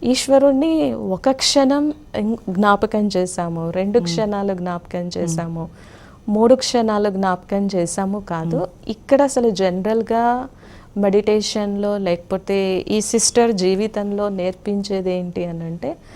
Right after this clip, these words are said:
Speaker 1: భగవంతునితో నిరంతర సాంగత్యం,
Speaker 2: మ్మ్. ఓకే. మ్మ్.
Speaker 1: భగవంతునితో నిరంతర సాన్నిధ్యం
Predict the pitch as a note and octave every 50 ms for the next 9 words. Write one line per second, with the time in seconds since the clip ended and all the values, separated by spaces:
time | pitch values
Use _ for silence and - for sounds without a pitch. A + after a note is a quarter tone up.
0 | - - - - - - - - F#3+ G3+ G3+ F#3+ F3+ G#3+ A3+ B3 B3 B3 A#3+ A#3+
1 | A#3+ A3 A3 A3+ A3 - C4 C#4 C4 A3 F#3+ F#3 F#3 G3+ A3 A#3+ C4 C#4+ D#4 E4+
2 | F4+ F4+ - E4+ E4 E4+ E4 D#4 - C#4+ B3+ A3+ G#3+ F#3+ F#3+ F#3 F3 E3 - -
3 | - - - - - - - F3+ F3 E3 D3 D3 D#3+ D3+ C3+ - - - - -
4 | - F3+ E3+ D#3+ - - - E3 E3+ D#3+ - - F#3 F3+ G3 G#3 G3+ G3+ A#3 B3
5 | C4 C4+ C4 C4 C#4 C4+ B3+ B3+ C4+ C4+ B3+ A#3 G#3+ G3 G#3 A3 A3+ A#3+ B3+ -
6 | C#4 C4 C4+ C4+ B3+ - - A3 G3 F3 F#3 F#3+ G#3 A3 G3+ G#3 - - C#3+